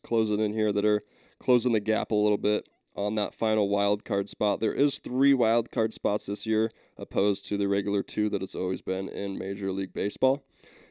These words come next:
And right now, I kinda am locking in the Rays and Houston in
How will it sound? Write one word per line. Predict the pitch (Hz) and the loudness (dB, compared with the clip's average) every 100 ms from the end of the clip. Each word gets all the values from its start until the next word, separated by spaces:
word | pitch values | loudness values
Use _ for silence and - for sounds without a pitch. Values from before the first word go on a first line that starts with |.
| - | -6
And | 120 | 0
right | 135 160 | 2 2
now, | 151 151 156 98 | 2 4 4 2
I | 113 | -2
kinda | - 147 147 | 0 2 4
am | 123 107 | 2 2
locking | 107 110 107 95 | 0 0 -2 -2
in | 80 101 107 - | -2 -2 -4 -6
the | 104 | -4
Rays | 95 98 101 104 104 104 | 0 2 2 2 0 -2
and | - 98 | -6 -8
Houston | - 110 107 - 107 104 104 - _ _ _ _ _ _ _ _ _ | -6 -6 -6 -6 -4 -2 -4 -8 _ _ _ _ _ _ _ _ _
in | - 113 110 113 | 0 4 4 2